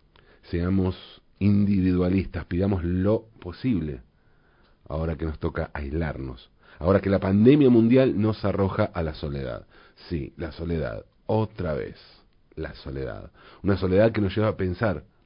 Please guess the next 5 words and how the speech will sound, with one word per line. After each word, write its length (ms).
en 120
otras 300
soledades, 500
otra 280
vez. 220